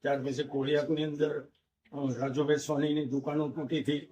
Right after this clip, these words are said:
તો પણ એનો કોઈ જાતનો કાંઈ જે આજની તારીખ સુધીમાં ઘોઘા પોલીસે કાંઈ ભેદ ઉકેલ્યો જ નથી. અને જે બે વર્ષ પહેલા અમારી ચોરી થઈ ધાવડીમાના મંદિરની, એ તો હજી દાનપેટીઓ પોલીસ સ્ટેશનમાં જ પડ્યું છે. અને અત્યારે પણ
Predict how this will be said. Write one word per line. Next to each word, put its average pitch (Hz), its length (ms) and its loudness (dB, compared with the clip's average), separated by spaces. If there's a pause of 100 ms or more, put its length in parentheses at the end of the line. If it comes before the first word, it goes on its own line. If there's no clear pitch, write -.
(500)
તો - 60 2
પણ 160 140 4
એનો 170 200 8
કોઈ 175 260 4
જાતનો 165 340 4
કાંઈ 165 220 10
જે 156 180 6
આજની 170 460 6
તારીખ 165 280 8
સુધીમાં 165 380 6 (320)
ઘોઘા 156 300 6 (460)
પોલીસે 160 360 4
કાંઈ 156 280 4
ભેદ 147 160 2 (160)
ઉકેલ્યો 175 360 6
જ - 20 0 (120)
નથી. 151 240 -2 (400)
અને 151 180 4
જે 143 160 4
બે 143 180 2 (100)
વર્ષ 175 260 8
પહેલા 170 280 6
અમારી 170 320 0
ચોરી 170 220 2
થઈ 185 220 8 (340)
ધાવડીમાના 160 540 6
મંદિરની, 160 500 2 (480)
એ 143 120 -2
તો 143 180 2
હજી 170 220 6
દાનપેટીઓ 170 680 4 (560)
પોલીસ 170 220 6
સ્ટેશનમાં 180 560 4
જ - 120 -4
પડ્યું 151 360 2
છે. - 120 -14 (840)
અને 156 200 8
અત્યારે 175 440 6
પણ 196 180 0